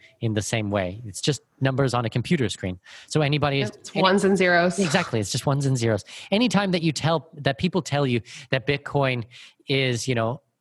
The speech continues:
Speaker 1: it's just electronic, there's nothing there. That's, there's no intrinsic value to it. But I mean, there's nothing intrinsic to a U S dollar as well.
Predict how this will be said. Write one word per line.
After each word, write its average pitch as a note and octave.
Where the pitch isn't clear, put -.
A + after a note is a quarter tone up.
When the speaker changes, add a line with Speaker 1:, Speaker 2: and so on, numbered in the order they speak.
Speaker 1:
it's -
just D#3+
electronic, C#3
there's A#2+
nothing C3
there. C3
That's, G2
there's A#2
no C3
intrinsic B2+
value A#2
to G#2
it. -
But A2+
I A2+
mean, A2
there's A#2
nothing D3
intrinsic A#2
to A#2
a A2
U A2
S F#2+
dollar A#2+
as F2+
well. A2+